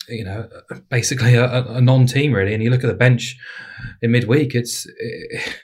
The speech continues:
<laughs> there's no one there, really. So we did expect them to struggle against Chelsea and Arsenal. Um, that tends to be Leeds' way, but,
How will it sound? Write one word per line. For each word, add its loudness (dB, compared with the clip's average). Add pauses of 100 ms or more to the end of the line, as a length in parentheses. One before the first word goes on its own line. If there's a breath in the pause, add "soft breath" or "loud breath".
(120)
<laughs> -20
there's -2
no 2
one 4
there, 2
really. 0
So 0 (480 loud breath)
we 2
did 4
expect 0
them 0
to -2
struggle 2
against -4
Chelsea -2
and -4
Arsenal. -4
Um, -2
that -4
tends -2
to -12
be 2
Leeds' -2
way, 0
but, -6